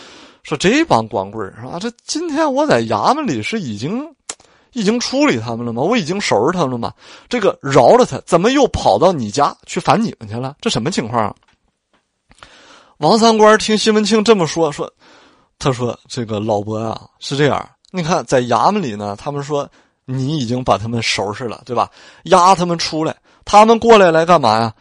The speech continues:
说告诉小侄我要带着我去见官，说让他们出来来押我。”但是这种事儿嘛，我们作为正常的角度去想，怎么可能呢？你西门庆府上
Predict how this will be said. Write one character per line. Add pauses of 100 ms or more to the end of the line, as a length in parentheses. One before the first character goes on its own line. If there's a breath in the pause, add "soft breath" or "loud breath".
(140)
说
告
诉
小
侄
我
要
带
着
我
去
见
官，
说
让
他
们
出
来
来
押
我。” (480 loud breath)
但
是
这
种
事
儿
嘛，
我
们
作
为
正
常
的
角
度
去
想， (380 soft breath)
怎
么
可
能
呢？ (280 soft breath)
你
西
门
庆
府
上